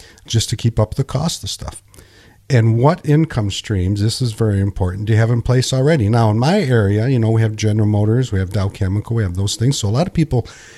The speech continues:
have pensions, and, you know, a lot of people don't in our area too, but some companies that you work for have pensions. You have Social Security. Maybe some people have rental incomes. Uh, maybe you, you know, you do some loans or those types of things. So there's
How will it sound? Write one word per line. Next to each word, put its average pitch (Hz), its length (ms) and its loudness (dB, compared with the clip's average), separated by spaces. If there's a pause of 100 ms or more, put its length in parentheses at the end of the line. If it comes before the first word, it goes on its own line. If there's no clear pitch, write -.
(160)
have 131 240 2
pensions, 127 720 2 (320)
and, 110 600 2
you 135 80 2
know, 110 100 4
a 104 40 0
lot 107 120 0
of 104 60 -8
people 107 220 -2
don't 120 220 0
in 104 60 -6
our 95 120 -2
area 92 260 -2
too, 165 180 -4
but 98 160 -4
some 135 280 0 (240)
companies 156 500 0
that 113 220 0
you 123 80 -2
work 180 140 -2
for 127 100 -2
have 101 160 -4
pensions. 127 460 -4
You 117 80 0
have - 120 -6
Social 107 240 -4
Security. 95 640 -4
Maybe 110 200 0
some 107 240 -2
people 113 280 -2
have 92 180 -2
rental 113 380 2
incomes. 131 640 0 (540)
Uh, 98 120 2
maybe 113 260 2
you, 120 240 2
you 131 140 -2
know, 104 140 0
you 110 160 0
do 113 140 -2
some 104 240 0
loans 127 400 2
or 120 80 0
those 127 220 0
types 135 260 -2
of 131 80 -6
things. 160 240 -2
So 123 60 -2
there's 98 220 -4